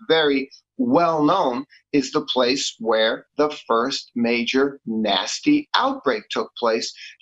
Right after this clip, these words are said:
and that's Wuhan. Let me read a quote to you. This is very important from Zhao Lijian, the Chinese minister spokesperson. "I'd like to emphasize that the W H O trip is a virus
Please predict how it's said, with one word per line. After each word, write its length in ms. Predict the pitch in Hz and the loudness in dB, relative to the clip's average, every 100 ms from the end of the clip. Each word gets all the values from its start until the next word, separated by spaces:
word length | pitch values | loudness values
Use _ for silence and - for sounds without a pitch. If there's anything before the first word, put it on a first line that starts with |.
| - | -2
and 240 | 135 127 | 0 2
that's 400 | 127 113 - - 110 | 2 0 -2 -10 -6
Wuhan. 440 | 113 113 202 151 - - | -6 0 0 0 -4 -6
Let 140 | - | -2
me 200 | 127 131 | 0 2
read 180 | 151 165 | 2 0
a 80 | 185 | -2
quote 280 | - 247 - | -2 -2 -2
to 140 | 226 | -10
you. 60 | 208 | -10
This 180 | - 262 | -12 -8
is 100 | - | -2
very 220 | 131 127 | 0 2
important 480 | 123 123 160 135 117 | 0 0 -2 -2 -4
from 220 | 113 113 | -6 -6
Zhao 340 | - 117 110 107 | -2 0 0 -2
Lijian, 580 | 110 - 147 185 123 - - - - - _ _ | -4 0 2 0 -2 -10 -20 -20 -20 -20 _ _
the 240 | 113 110 104 | -8 -6 -2
Chinese 580 | - 110 107 110 - - _ | -2 0 -2 -6 -8 -12 _
minister 600 | 110 113 113 - 113 107 | -6 -4 -2 -2 -2 -2
spokesperson. 840 | - - 202 202 - 101 - - - _ _ | -4 -2 0 -2 -2 -4 -4 -10 -16 _ _
"I'd 180 | - 160 | -2 2
like 200 | 214 208 | 2 0
to 200 | 214 - | -2 -2
emphasize 800 | 208 226 - - 147 131 131 - _ _ _ | -2 -2 -4 0 2 2 -2 -8 _ _ _
that 280 | 156 151 147 | 0 0 0
the 200 | 139 135 | 2 4
W 400 | 160 175 190 175 | 2 2 2 2
H 260 | 147 139 - | 2 0 0
O 160 | 131 131 | 0 -2
trip 300 | - 123 120 - | -2 -2 -2 -6
is 160 | 120 - 120 | -10 -6 -2
a 180 | 123 - - _ - - | -2 -4 -16 _ -20 -2
virus 640 | 147 165 185 196 190 - | 0 2 0 -2 -4 -10